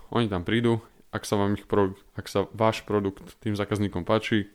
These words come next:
kúpia ho doslova na jeden klik. Určite ste o tom počuli a funguje tam aj predaj na jeden klik. Čiže všetko je pripravené, ten zákazník iba príde, klikne a, a už, a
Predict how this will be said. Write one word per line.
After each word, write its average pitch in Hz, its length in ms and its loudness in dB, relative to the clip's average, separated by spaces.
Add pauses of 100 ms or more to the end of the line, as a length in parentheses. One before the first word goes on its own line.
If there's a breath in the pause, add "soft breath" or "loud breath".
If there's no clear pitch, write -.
(140)
kúpia 101 320 0
ho 92 320 -2 (240)
doslova 104 440 0
na 98 120 0
jeden 95 160 0
klik. 92 320 -8 (720 loud breath)
Určite 110 380 0
ste - 180 2
o 104 60 4
tom 104 100 0
počuli 104 460 -2
a 95 400 -2
funguje 101 320 -4
tam 95 180 -6
aj 90 220 -6 (500 loud breath)
predaj 101 300 0
na 95 160 -2
jeden 90 160 -8
klik. 92 320 -8
Čiže 95 200 -10
všetko - 320 -6
je 95 80 2
pripravené, 117 500 2 (340)
ten 107 120 0
zákazník 98 360 0
iba 95 160 0
príde, 104 560 0
klikne 98 480 -2 (400 soft breath)
a, 82 320 -4
a - 240 -18
už, - 400 -10
a 82 340 -12